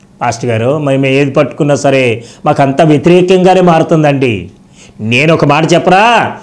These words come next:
నీకు వ్యతిరేకం ఎందుకు అవుతుంది అంటే, అంతా నువ్వు దేవునికి వ్యతిరేకంగా జీవిస్తున్నావు, దేవుడు లేకుండా వెళ్తున్నావు.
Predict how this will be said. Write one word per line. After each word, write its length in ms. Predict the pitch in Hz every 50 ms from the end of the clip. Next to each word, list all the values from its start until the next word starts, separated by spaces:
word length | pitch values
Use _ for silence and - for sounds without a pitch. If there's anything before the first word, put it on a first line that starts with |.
| - - _ - _ -
నీకు 240 | 147 180 196 - 196
వ్యతిరేకం 500 | 180 175 175 220 254 269 262 269 269 262
ఎందుకు 260 | 254 262 277 - 285
అవుతుంది 360 | 277 269 285 262 254 269 254
అంటే, 300 | 240 220 180 226 254 254 233 202 190 202 226 233 240 - - - - - - - -
అంతా 500 | 135 165 190 202 208 190 - - 233 226
నువ్వు 180 | 220 214 208 202
దేవునికి 380 | 190 202 208 208 202 190 208
వ్యతిరేకంగా 500 | 185 190 185 190 190 185 185 190 180 180
జీవిస్తున్నావు, 520 | 175 165 165 156 160 - - 175 156 143 131
దేవుడు 280 | 156 190 208 208 202 208
లేకుండా 300 | 202 - 196 190 175 156
వెళ్తున్నావు. 360 | 143 - 160 135 113 92